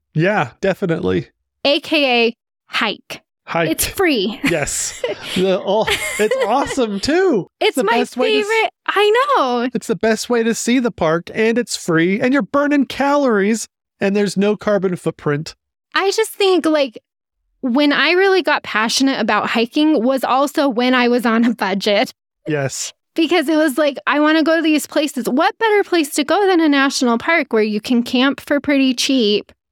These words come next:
Speaker 2: and then all your entertainment is free?
Speaker 1: Yeah.
Speaker 2: You just hike. You
Speaker 1: Oh.
Speaker 2: go and see some things and you hike. And if you don't like to hike, fine.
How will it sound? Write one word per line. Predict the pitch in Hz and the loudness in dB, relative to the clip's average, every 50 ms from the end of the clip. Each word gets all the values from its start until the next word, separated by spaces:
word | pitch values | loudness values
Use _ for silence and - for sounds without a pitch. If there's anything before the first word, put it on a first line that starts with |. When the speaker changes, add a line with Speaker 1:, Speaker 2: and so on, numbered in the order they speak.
| _ _ _ _ - | _ _ _ _ -2
Speaker 2:
and | - 269 269 262 | 0 2 2 2
then | 254 254 254 247 220 - | 2 2 2 2 0 0
all | - 240 247 269 285 302 302 320 302 | 0 2 2 2 2 2 2 0 -2
your | 240 240 247 294 294 | -2 0 0 0 2
entertainment | 233 240 285 294 277 277 - - 254 262 302 311 269 208 - - | 2 2 2 2 2 0 0 0 2 2 4 2 2 0 0 -2
is | 233 262 - - | -2 -2 -4 -4
free? | - - 262 285 285 208 165 - 220 - - _ | -4 0 0 2 2 0 0 -2 -4 -6 -4 _
Speaker 1:
Yeah. | - 170 160 147 127 - _ _ _ _ _ _ | -2 0 0 0 -2 -6 _ _ _ _ _ _
Speaker 2:
You | - 240 247 254 254 247 | -2 0 2 2 2 2
just | - 285 269 277 - - | 2 0 0 0 0 -2
hike. | - - 233 277 359 - - - _ - - - _ _ _ _ _ _ _ _ _ _ | -2 0 2 2 0 0 -2 -6 _ -18 -18 -18 _ _ _ _ _ _ _ _ _ _
You | - 226 240 | -2 -2 0
Speaker 1:
Oh. | 240 | 0
Speaker 2:
go | 233 254 254 269 | 0 0 2 2
and | 285 285 277 | 2 2 2
see | - 302 294 | 2 0 0
some | 269 - 302 285 | 0 2 0 0
things | - 285 277 285 269 262 | 2 2 2 2 2 2
and | 285 277 | 2 4
you | 277 269 | 4 2
hike. | 247 233 277 294 320 285 - - | 2 0 -2 -2 -2 -4 -2 0
And | - 277 294 | 0 2 2
if | 311 302 - | 2 0 0
you | 359 370 | 0 2
don't | 415 453 427 403 | 2 2 2 2
like | 427 403 - | 2 0 -2
to | - 349 | -4 -2
hike, | - 359 339 349 330 - - _ _ _ _ _ _ _ _ _ _ _ _ _ _ | 0 0 0 0 -2 -6 -10 _ _ _ _ _ _ _ _ _ _ _ _ _ _
fine. | - - - 494 508 440 285 214 214 226 | -10 -4 -2 0 2 2 0 0 0 0